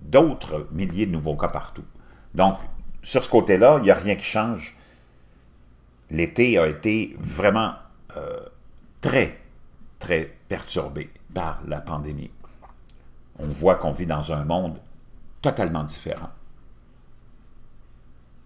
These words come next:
Ce qui est important de comprendre, c'est que même si tout ce qui se passe en deux mille vingt, puis c'est pas fini, puis il y aura deux mille vingt et un, puis deux mille vingt-deux, deux mille vingt et un, deux mille vingt-deux, deux mille vingt-trois, deux mille vingt-quatre, puis les années à venir, là,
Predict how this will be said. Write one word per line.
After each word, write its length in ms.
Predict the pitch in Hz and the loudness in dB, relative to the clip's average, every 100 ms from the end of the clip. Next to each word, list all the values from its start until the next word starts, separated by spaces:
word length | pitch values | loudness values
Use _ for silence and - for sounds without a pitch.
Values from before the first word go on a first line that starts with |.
| - | -10
Ce 120 | - | 0
qui 60 | |
est 120 | 139 160 | 6 8
important 340 | 165 180 190 | 8 6 4
de 60 | 185 | 6
comprendre, 420 | 143 117 160 190 | 6 6 0 0
c'est 200 | - 117 | 0 -4
que 60 | - - | -6 -14
même 320 | 95 170 214 | 0 2 2
si 440 | 190 - - 156 - - - _ - - - - - - _ - - - - - | 2 0 -2 -4 -8 -20 -20 _ -20 -20 -20 -20 -20 -20 _ -20 -20 -20 -20 -16
tout 120 | - 196 | -2 -2
ce 80 | |
qui 80 | - | -2
se 80 | - | 2
passe 220 | - 208 | 2 4
en 80 | 208 | 2
deux 120 | 87 | 2
mille 140 | 85 76 | 2 0
vingt, 140 | 95 | -2
puis 100 | 82 | -2
c'est 100 | 85 | -2
pas 140 | 92 | 0
fini, 360 | 82 80 87 76 - - - | 0 -2 -2 -4 -10 -16 -10
puis 60 | |
il 60 | - | 0
y 20 | |
aura 120 | 80 80 | 0 2
deux 140 | 90 | 2
mille 140 | 90 | 2
vingt 240 | 82 85 82 | 0 -2 0
et 80 | 92 | -2
un, 100 | 80 | -2
puis 120 | 78 | -4
deux 180 | 76 95 | 0 2
mille 160 | 95 | 2
vingt-deux, 500 | 85 87 76 98 - - - - - - - - - - | 2 0 2 2 0 -4 -14 -4 0 0 0 -6 -12 -4
deux 140 | 113 | 0
mille 100 | 175 | 0
vingt 240 | 143 98 107 | 2 0 2
et 40 | |
un, 100 | 143 | 2
deux 100 | 113 | 2
mille 140 | 98 | 0
vingt-deux, 320 | 92 90 85 123 | 0 0 0 0
deux 120 | 87 | 2
mille 140 | 117 | 2
vingt-trois, 380 | 87 78 - 110 | 0 -2 -2 -4
deux 100 | 82 | -2
mille 120 | 101 | -4
vingt-quatre, 400 | 90 73 - 107 | -4 -6 -6 -8
puis 100 | 85 | -4
les 180 | 78 78 | -4 -4
années 140 | 110 | -4
à 40 | 82 | -4
venir, 280 | 76 123 82 | -4 -6 -4
là, 140 | 87 | -6